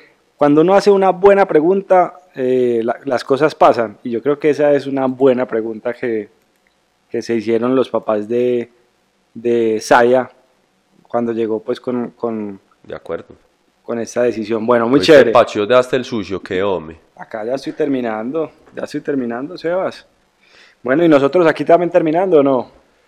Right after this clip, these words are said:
Speaker 2: Pues sí, sí, sí, sí. Temas profundos, concisos.
Speaker 1: Yo
Speaker 2: ¿Qué
Speaker 1: tenía
Speaker 2: ma-,
Speaker 1: ahí,
Speaker 2: qué
Speaker 1: ahí
Speaker 2: más?
Speaker 1: tenía ahí uno rapidito como
Speaker 2: Extra
Speaker 1: para que
Speaker 2: time.
Speaker 1: cerremos. En el tiempo extra, contrataron al nuevo C E O de la Premier League, que el puesto llevaba vacante dos años.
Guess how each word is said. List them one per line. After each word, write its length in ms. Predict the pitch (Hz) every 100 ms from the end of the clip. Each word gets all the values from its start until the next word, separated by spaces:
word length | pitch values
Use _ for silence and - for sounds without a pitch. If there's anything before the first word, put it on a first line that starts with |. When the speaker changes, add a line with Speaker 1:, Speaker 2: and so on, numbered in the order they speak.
| _ _ _
Speaker 2:
Pues 160 | - 98
sí, 380 | - 85 71 _ _ _ _
sí, 220 | _ 87
sí, 120 | 92
sí. 200 | 85 98
Temas 340 | - 95 107 123
profundos, 640 | - 101 120 170 165 156
concisos. 800 | - 104 104 147 147 147 - - _ _ _ _ _ _ _ _ _ _ _ - _ _ _ -
Speaker 1:
Yo 80 | 131
Speaker 2:
¿Qué 80 |
Speaker 1:
tenía 140 | - 185
Speaker 2:
ma-, 60 |
Speaker 1:
ahí, 120 | 185 185
Speaker 2:
qué 120 | 110
Speaker 1:
ahí 80 | 135
Speaker 2:
más? 360 | 120 82 - -
Speaker 1:
tenía 180 | 156 170
ahí 100 | 196
uno 140 | 202
rapidito 380 | 196 160 151 151
como 100 | 143
Speaker 2:
Extra 240 | 139 170
Speaker 1:
para 100 | 156
que 60 | 170
Speaker 2:
time. 160 | 156 156
Speaker 1:
cerremos. 500 | 180 156 131 120 -
En 160 | 135
el 100 | 135
tiempo 340 | 151 156 151 185
extra, 440 | 156 - 117 110 - _ _ -
contrataron 580 | 147 143 143 151 180
al 80 | 180
nuevo 360 | 160 156 175 180
C 340 | - 196 196
E 60 | 190
O 120 | 190
de 120 | 185 175
la 180 | 151
Premier 360 | 151 156 170 180
League, 300 | 208 170 117 - _ _ _
que 60 | -
el 80 | 131
puesto 240 | 143 139
llevaba 320 | 160 143 143
vacante 400 | 156 127 139 131
dos 200 | 160 160
años. 500 | 175 151 123 117 -